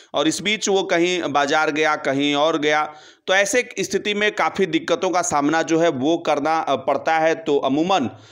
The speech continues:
ये देखने को मिलता है। दोस्तों, अब मैं आपको बताता हूँ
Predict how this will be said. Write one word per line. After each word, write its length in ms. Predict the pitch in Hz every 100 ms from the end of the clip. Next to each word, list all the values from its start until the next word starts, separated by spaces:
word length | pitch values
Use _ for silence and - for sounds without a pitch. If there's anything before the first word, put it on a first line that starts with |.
| - -
ये 180 | 131 160
देखने 300 | 143 156 175
को 120 | 185
मिलता 280 | 185 185 202
है। 60 | 190
दोस्तों, 420 | 185 180 240 254 - - _ _ _ _ _ _ _ - - -
अब 140 | 156 226
मैं 280 | 247 254 240
आपको 380 | 190 - 233
बताता 420 | 208 180 165 - 185
हूँ 420 | 151 156 -